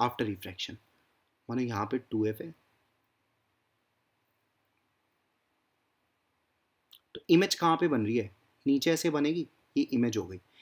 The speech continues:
Image कहाँ पे बन रही है? एफ और टू एफ़ के बीच में बनी है। Object is placed beyond two F, तो image का जो formation हो रहा है is between F and two F, एफ और टू एफ़ के बीच में image बन रही है।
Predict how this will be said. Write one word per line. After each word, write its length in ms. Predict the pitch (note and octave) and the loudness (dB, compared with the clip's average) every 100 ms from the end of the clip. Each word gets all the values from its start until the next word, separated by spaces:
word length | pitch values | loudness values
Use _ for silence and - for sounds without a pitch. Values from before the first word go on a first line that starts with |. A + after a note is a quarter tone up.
| - - | -12 2
Image 220 | D#3 F3+ | 4 4
कहाँ 220 | - E3+ E3 | 4 4 4
पे 100 | E3 | 4
बन 160 | D3+ | 4
रही 100 | D#3+ | 4
है? 100 | F3+ C#3+ | 2 0
एफ 160 | D3+ | 0
और 120 | D#3+ - | -2 2
टू 100 | C#3 | 2
एफ़ 120 | C3+ | 2
के 120 | - | 0
बीच 260 | C3+ A2 - | -2 -2 -4
में 100 | G#2 | -4
बनी 120 | G2+ | -6
है। 60 | F2+ - | -4 2
Object 360 | C3 B2+ E3 E3+ | 2 4 2 0
is 120 | - | 0
placed 300 | D#3 D#3 B2+ | 2 2 2
beyond 340 | A#2 A#2+ D3 | 0 2 2
two 140 | D3 D#3 | 2 2
F, 80 | F3+ - _ _ _ - | 0 -10 _ _ _ -16
तो 120 | - | 2
image 260 | C#3+ D3 D3+ | 6 6 6
का 100 | D#3+ | 4
जो 100 | D#3+ | 4
formation 540 | - C3+ C#3+ C#3+ D#3 C#3+ | 2 2 4 2 2 2
हो 100 | B2 | 4
रहा 100 | C#3 | 0
है 140 | - | 0
is 200 | D#3+ C#3+ B2 | 0 0 0
between 560 | A#2 A2+ - C#3 B2+ D#3 F3 _ _ _ _ _ _ _ _ _ _ _ - | 0 0 2 4 6 4 0 _ _ _ _ _ _ _ _ _ _ _ -4
F 280 | - D3+ - - _ - | 0 0 -2 -20 _ -2
and 360 | B2 B2 C#3 - - _ _ - | 0 2 2 0 -10 _ _ -6
two 140 | G#2 | -4
F, 240 | G2+ - - _ _ _ _ _ _ _ _ - | -6 -14 -20 _ _ _ _ _ _ _ _ -6
एफ 180 | C3 C3+ | -2 0
और 100 | C#3 | 0
टू 100 | C3+ | 2
एफ़ 120 | C3 - | 0 0
के 100 | C3+ | -2
बीच 240 | A2+ - | -2 -2
में 60 | A#2+ | 2
image 200 | B2 A2+ | 2 0
बन 160 | A2+ A2 | -4 -6
रही 100 | |
है। 60 | A2 | -8